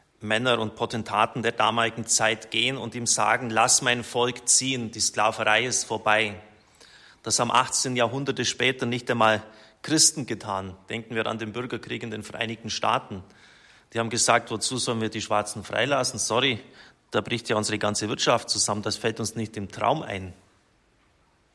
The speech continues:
Das waren Christen, die das gesagt haben.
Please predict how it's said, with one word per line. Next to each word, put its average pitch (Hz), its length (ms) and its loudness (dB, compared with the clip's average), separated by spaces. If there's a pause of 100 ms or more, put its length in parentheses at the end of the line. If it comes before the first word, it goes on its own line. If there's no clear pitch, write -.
(220)
Das - 100 -14
waren 98 220 -6
Christen, 120 500 -4 (540)
die - 80 -10
das 95 200 -4
gesagt - 440 -6
haben. 85 160 -18